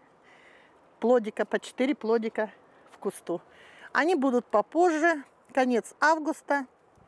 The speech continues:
и сентябрь. Вырастут, мы их будем прищипывать в начале сентября. То есть,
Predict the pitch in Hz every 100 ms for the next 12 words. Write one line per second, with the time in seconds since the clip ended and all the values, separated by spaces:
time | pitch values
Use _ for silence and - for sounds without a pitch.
0 | _ 339 359 - _ _ _ - - -
1 | - 254 226 214 202 196 - _ _ -
2 | - - _ _ 214 294 339 330 320 -
3 | - - - 262 277 285 262 - - -
4 | _ - - - - 226 254 240 247 240
5 | 240 - 339 339 302 294 - - _ _
6 | _ - 214 233 233 - 269 247 - 220
7 | 208 190 180 180 - - - _ 294 302